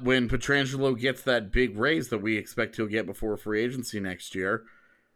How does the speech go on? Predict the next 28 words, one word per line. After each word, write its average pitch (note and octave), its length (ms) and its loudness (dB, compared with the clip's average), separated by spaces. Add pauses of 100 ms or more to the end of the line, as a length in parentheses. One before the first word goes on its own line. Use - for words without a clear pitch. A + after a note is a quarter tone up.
um, G#2 500 2 (220)
that's, B2+ 680 -2 (160)
you A2 160 -2
know, A#2 180 4
again, B2+ 400 0
Parayko's A#2 640 2
solid A#2 580 0
contract. A2+ 680 -2 (640)
At, G2 200 0
at A#2+ 160 0
five C3 300 4
and C3+ 80 2
a C3+ 40 4
half C3 200 0
million, B2+ 400 4
you'd A2+ 140 -2
probably A#2 380 2
like A#2 200 -2
to A#2 80 -12
see C#3+ 200 -4
it A#2 100 -2
just - 240 -16
a E2 60 -10
little C#3+ 440 -8
bit A3 220 -8
more - 240 -6
offense, A2+ 540 -2
but, A2 600 2